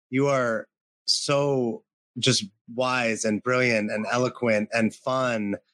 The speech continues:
Um, and it just felt like such a, uh, a pleasure and an honor to be here. I'm super familiar with Mindvalley.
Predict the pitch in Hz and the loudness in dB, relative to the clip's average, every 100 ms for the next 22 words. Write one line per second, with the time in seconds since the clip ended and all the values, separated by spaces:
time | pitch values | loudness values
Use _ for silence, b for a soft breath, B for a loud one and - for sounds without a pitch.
0 | _ _ - 107 104 95 85 - _ _ | _ _ -6 -2 0 -2 -4 -8 _ _
1 | _ 131 135 156 143 - 127 120 120 - | _ 0 2 2 0 0 -2 0 0 0
2 | 120 - 120 110 104 98 98 76 113 110 | 0 2 2 2 2 0 -2 0 0 0
3 | - 113 113 117 104 110 107 104 110 107 | -2 -2 0 0 0 0 0 0 -2 0
4 | 110 104 - 113 98 107 104 101 98 - | 0 0 -2 -2 2 2 4 2 2 2
5 | 120 117 117 107 107 104 104 101 - 101 | 2 0 0 0 2 2 2 -2 -2 -4
6 | 98 107 110 107 107 104 | -2 -2 -2 0 2 0